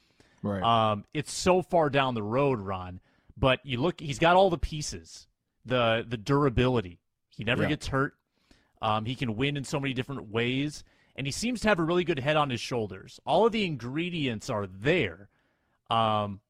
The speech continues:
Speaker 2: but we've said that about so many receivers before. So what will make Justin Jefferson different? And I think that's what we find out in the next few years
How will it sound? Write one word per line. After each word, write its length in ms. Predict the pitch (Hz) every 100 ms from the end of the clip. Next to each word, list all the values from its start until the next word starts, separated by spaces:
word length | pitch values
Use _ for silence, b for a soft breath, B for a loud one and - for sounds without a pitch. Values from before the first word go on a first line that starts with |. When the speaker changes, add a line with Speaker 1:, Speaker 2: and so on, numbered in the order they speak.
| _ -
Speaker 2:
but 140 | 151
we've 200 | 135 123
said 220 | - 160
that 160 | 143 127
about 180 | 120 -
so 140 | 165
many 180 | 139 127
receivers 460 | 113 - 127 113
before. 460 | 98 104 - 107 92
So 120 | -
what 200 | 104 160
will 80 | 170
make 240 | 160 139
Justin 260 | - 131 143
Jefferson 480 | 139 131 127 107 90
different? 400 | 143 - 107 98 b b
And 80 | -
I 60 | 117
think 220 | 143 107
that's 240 | 131 147
what 120 | 165 135
we 100 | 117
find 280 | 135 113
out 200 | 110 107
in 60 | 113
the 60 | 110
next 240 | 104 -
few 240 | - 131
years 380 | 143 117 104 -